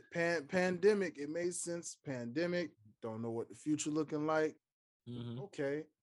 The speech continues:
Speaker 1: cut some talent. Probably bring 'em back once we get back to,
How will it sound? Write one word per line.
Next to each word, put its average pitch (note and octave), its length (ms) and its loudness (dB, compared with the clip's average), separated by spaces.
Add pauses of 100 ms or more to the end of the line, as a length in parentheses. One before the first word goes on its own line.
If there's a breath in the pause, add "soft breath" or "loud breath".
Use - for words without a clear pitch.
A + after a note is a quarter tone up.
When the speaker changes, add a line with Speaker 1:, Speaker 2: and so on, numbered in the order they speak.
(140)
Speaker 1:
cut A#2+ 200 -4
some A2 160 -12
talent. G3 500 4 (640)
Probably D#3+ 280 2
bring D3+ 280 -2
'em C#3+ 100 -2
back C#3 280 0
once B2+ 240 -6
we C3 60 -8
get B2 220 -6
back A#2+ 200 0
to, B2 120 -10